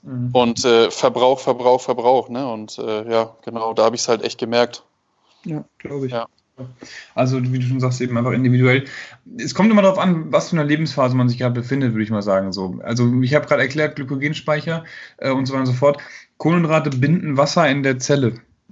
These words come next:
Speaker 1: Das
Speaker 2: Mhm.
Speaker 1: heißt also, wir haben mehr, wir ziehen oder wir werden schwerer, wenn wir Kohlenhydrate zu uns nehmen, äh, als wenn wir die gleiche Energie, also die Menge an Kalorien, in Form von Fett oder Protein zu uns nehmen würden. Wir haben ja schon mal gesagt, Makronährstoffe, Fett hat ungefähr neun Komma drei Kalorien pro Gramm,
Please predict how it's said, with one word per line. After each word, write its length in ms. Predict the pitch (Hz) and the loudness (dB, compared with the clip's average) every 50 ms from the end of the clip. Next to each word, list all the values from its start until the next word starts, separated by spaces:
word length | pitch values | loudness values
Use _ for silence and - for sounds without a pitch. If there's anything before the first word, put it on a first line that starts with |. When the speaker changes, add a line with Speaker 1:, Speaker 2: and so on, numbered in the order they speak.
| - _ _ _ _ _ _ | -20 _ _ _ _ _ _
Speaker 1:
Das 120 | 143 120 - | -10 -2 0
Speaker 2:
Mhm. 40 | - | 0
Speaker 1:
heißt 180 | 135 - - | 0 0 -2
also, 120 | 127 127 - - | -4 -4 -4 -4
wir 220 | 127 127 127 127 | -2 -2 0 2
haben 340 | 135 139 139 135 95 113 123 | 2 0 0 -2 -4 -2 0
mehr, 220 | 127 123 127 127 131 | 2 2 2 2 0
wir 100 | 127 123 | -2 -4
ziehen 300 | 123 - - 165 165 156 | -4 -6 -4 -4 -2 -2
oder 180 | 143 139 127 | -2 -2 0
wir 140 | 127 123 120 | 0 2 2
werden 200 | 123 120 123 131 | 2 2 2 0
schwerer, 640 | 127 123 - - 131 147 165 175 175 175 170 165 | -4 -4 -6 -4 -2 0 0 0 2 0 0 0
wenn 140 | 151 147 143 139 | 0 -2 -2 -4
wir 60 | 135 | -4
Kohlenhydrate 600 | 127 - 147 151 160 156 147 135 131 131 127 123 | -6 -4 -2 0 0 0 0 0 2 2 0 0
zu 160 | 127 - 147 | -2 -4 -4
uns 240 | 160 170 160 - - | -4 -4 -6 -6 -6
nehmen, 380 | 170 165 175 190 196 208 - - - | -4 -2 0 0 -2 -2 -4 -8 -12
äh, 80 | - - - - - - - - - - - - | -12 -12 -12 -14 -16 -16 -16 -16 -16 -12 -6 -2
als 260 | - 131 139 139 - - | 0 2 2 0 0 -2
wenn 140 | 139 139 | 0 0
wir 60 | 139 131 | 0 0
die 80 | 131 | 2
gleiche 360 | 127 131 131 156 160 - 185 | 2 4 4 2 2 0 -2
Energie, 720 | - - 135 135 131 135 131 135 143 156 165 180 165 - _ _ _ - | -2 -2 -2 -2 -4 -4 -4 -4 -4 -2 -2 -4 -4 -6 _ _ _ -8
also 240 | 123 113 117 110 | -6 -4 -4 -4
die 220 | 110 113 117 - 113 | -6 -6 -6 -2 0
Menge 280 | 117 117 135 143 139 | 2 2 2 2 2
an 160 | 123 123 127 123 | 0 0 -2 -2
Kalorien, 600 | 127 127 123 120 113 117 131 143 160 170 175 - - - - - - - | -2 0 2 2 2 2 2 2 2 0 0 -2 -6 -16 -20 -20 -18 -8
in 120 | - 135 123 | -6 -4 -4
Form 280 | 127 - 135 135 131 | 0 2 2 2 2
von 180 | - - 139 131 | -2 -4 -4 -4
Fett 260 | - - 151 143 - 143 | -4 -2 -2 -2 -2 0
oder 160 | 135 131 120 | 0 0 0
Protein 520 | 117 - 135 120 92 - - - 151 151 143 | 0 0 -2 0 0 2 4 4 4 4 2
zu 200 | - - 123 101 | 0 -4 -4 -4
uns 200 | 107 101 - - | -4 -4 -4 -2
nehmen 360 | 107 98 101 98 95 98 104 | -2 0 0 0 -2 -2 -4
würden. 340 | 98 92 92 92 95 92 - - - - - _ - | -4 -4 -4 -6 -6 -8 -14 -20 -20 -20 -20 _ -6
Wir 180 | 113 120 123 | -4 -2 -2
haben 100 | 131 135 | 0 2
ja 80 | 135 131 | 0 2
schon 140 | 127 147 143 | 2 2 2
mal 100 | 139 131 | 2 2
gesagt, 300 | 127 120 139 151 143 - | 2 0 0 0 0 0
Makronährstoffe, 800 | 147 143 143 143 - 143 139 135 139 131 - 151 139 143 139 123 | -2 -2 -2 -2 -2 0 2 2 0 0 -2 -4 -4 -4 -6 -6
Fett 220 | - - 143 - | -4 -4 -4 -2
hat 160 | - - - - | -2 -6 -4 -4
ungefähr 320 | 143 139 135 117 - 127 | -4 -4 -4 -4 -4 -4
neun 240 | 127 127 131 139 - | -2 -2 -2 -2 -4
Komma 220 | - 131 127 117 | -4 -4 -4 -4
drei 260 | 113 117 120 123 139 | -4 -2 0 0 0
Kalorien 480 | 151 120 160 156 151 139 139 139 143 139 | 2 2 2 2 2 0 0 0 -2 -2
pro 200 | 139 143 135 127 | -2 -2 -4 -4
Gramm, 360 | 123 127 131 131 135 135 131 | -2 -4 -2 -2 -2 -4 -6